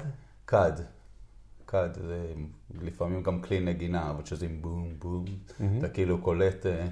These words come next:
Speaker 1: עומק אחר של, אה, של הדהוד.
Speaker 2: מעניין, לא שמעתי על זה אף פעם. אנחנו נתחיל ברגע של שקט, ואז, אה, נמשיך, אוקיי?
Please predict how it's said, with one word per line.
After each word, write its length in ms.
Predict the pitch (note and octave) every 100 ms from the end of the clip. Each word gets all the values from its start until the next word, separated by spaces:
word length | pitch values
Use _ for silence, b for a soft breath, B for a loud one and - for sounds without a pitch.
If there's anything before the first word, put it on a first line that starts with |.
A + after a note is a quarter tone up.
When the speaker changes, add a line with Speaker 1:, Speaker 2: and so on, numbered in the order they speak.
| B B B B
Speaker 1:
עומק 340 | F#2 G2 G2
אחר 400 | F#2 - F#2 E2+
של, 280 | E2 E2 D2+
אה, 300 | D2+ D2 D2 D2 - - b b b b
של 200 | - F#2
הדהוד. 560 | F2+ G2 F#2 G#2 A2 D#2 - - - - - - - b b b b - - - - G#2+
Speaker 2:
מעניין, 380 | F2+ F#2 A#2+
לא 100 | A#2+
שמעתי 400 | A#2+ A#2+ A#2+ A#2+
על 60 | A2+
זה 80 | A2+
אף 100 | G#2
פעם. 200 | G#2+ G#2 G2 - B B B B B -
אנחנו 300 | G#2 A#2 A2
נתחיל 560 | G#2+ - A2+ F#3 G#3 G3 - -
ברגע 880 | G#2+ G#2 G#2 G2+ F#2+ - G2+ G#2
של 200 | G2+ F2+
שקט, 540 | D#2+ G#2 A2 G3 G#3 - - - - b b b b b b -
ואז, 560 | F2+ F#2+ G#2 A2+ A#2 C3
אה, 480 | C3 C3+ C3+ C3+ C#3+
נמשיך, 560 | C#3+ D3 C#3+ G#3 - - - - - - - - - -
אוקיי? 320 | A#2 A#2+ F#3+